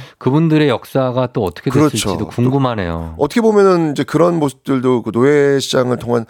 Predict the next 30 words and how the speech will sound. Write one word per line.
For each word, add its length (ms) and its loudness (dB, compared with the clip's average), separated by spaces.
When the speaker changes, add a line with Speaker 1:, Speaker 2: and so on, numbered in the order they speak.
Speaker 2:
디아스포라의 540 2
역사일 300 0
수 100 -8
있어요. 500 -4
Speaker 1:
네. 200 -2
Speaker 2:
네, 180 0
그런 240 2
디아스포라 460 2
역사를 580 0
한번 220 -2
우리가 180 0
좀 160 -6
추적해서 800 -2
Speaker 1:
음. 260 -6
Speaker 2:
또 100 -6
그분들의 380 2
어떤 300 0
그 80 -4
후손들이 460 0
또 80 -2
어떻게 180 -6
살고 240 -2
있는지 600 0
Speaker 1:
음. 440 -2
Speaker 2:
그런 160 0
것들을 240 0
우리가 140 2
좀 420 -4
찾아보는 440 0
것도, 340 0